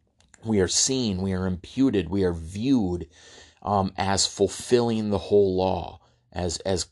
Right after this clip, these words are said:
never failing, never violating the law. We're seen in God's eyes as never having sinned, as, as, as, um, completing the totality of the law, doing everything that God requires.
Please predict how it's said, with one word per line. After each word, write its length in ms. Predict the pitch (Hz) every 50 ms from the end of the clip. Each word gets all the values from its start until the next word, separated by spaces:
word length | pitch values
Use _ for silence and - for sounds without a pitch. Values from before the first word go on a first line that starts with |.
| _ -
never 600 | 92 107 104 101 101 104 104 107 120 110 101 101
failing, 600 | 95 - - - 95 104 101 90 82 80 82 82 87
never 280 | 92 95 98 110 104
violating 680 | 95 82 87 90 98 104 104 92 92 92 85 87 85 85
the 80 | 85 82
law. 440 | 90 95 98 92 87 85 85 - _ - - - - - _ _
We're 120 | - 92 87
seen 340 | - - - 104 110 117 117
in 160 | 107 101 90
God's 380 | 107 101 101 104 110 101 90
eyes 400 | 98 95 98 92 90 87 82 -
as 240 | - - 92 82 85
never 380 | 85 87 90 95 92 104 95 82
having 360 | 87 90 87 87 90 85 80
sinned, 540 | - - - - 120 110 90 82 82 78 - _ _ - - _ _ _
as, 320 | - 87 90 87 82 80 -
as, 340 | - - 92 85 82 87 87
as, 440 | - - 92 90 82 80 80 - - - - - - _ _ _ _ _ -
um, 380 | 90 90 82 78 73 64 64 - _
completing 840 | - - 104 85 - - - - 117 117 120 110 95 87 85 85
the 80 | 82 90
totality 720 | - - - 98 90 - - 95 90 92 104 107 104 104 98
of 60 | 90
the 80 | 85 92
law, 300 | 92 98 101 98 90 85
doing 320 | 85 87 90 90 92 - - -
everything 520 | 90 98 107 117 107 - - 101 104 101
that 180 | 95 82 - -
God 260 | 92 87 87 - 90
requires. 640 | 90 85 - - 76 85 85 - - - - -